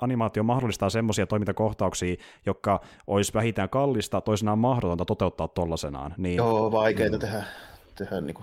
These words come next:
Speaker 2: näyttelijöillä ton tyylisiä juttuja. Sit pitäisi olla niinku niin pirusti stuntteja ja niin pirusti C G I ja just niinku, mm, tälleen.
Speaker 1: Nimenomaan. Ja se on näkynyt
Speaker 2: Tosi aikaa vielä.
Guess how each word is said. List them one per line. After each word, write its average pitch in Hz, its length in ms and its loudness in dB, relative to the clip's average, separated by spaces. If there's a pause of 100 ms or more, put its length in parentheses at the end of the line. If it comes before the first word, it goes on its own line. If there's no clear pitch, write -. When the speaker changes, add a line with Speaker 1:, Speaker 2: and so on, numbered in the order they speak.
Speaker 2:
näyttelijöillä 85 640 -2
ton 87 240 -6
tyylisiä - 380 -8
juttuja. - 400 -10 (200)
Sit 95 140 -6
pitäisi 95 220 -2
olla 92 100 0
niinku 92 180 -4
niin 104 220 0
pirusti - 300 -6
stuntteja - 500 -6
ja 92 40 -4
niin 90 140 -4
pirusti - 260 -10
C - 160 -10 (180)
G - 60 -16
I - 240 -14 (140)
ja - 140 -10
just - 180 -18
niinku, - 180 -10 (200)
mm, 107 80 -10 (240)
tälleen. 95 240 -4
Speaker 1:
Nimenomaan. 90 460 0 (220)
Ja 92 60 0
se 110 60 2
on 110 60 4
näkynyt 107 360 2
Speaker 2:
Tosi 98 220 4
aikaa 90 400 2
vielä. 90 140 -6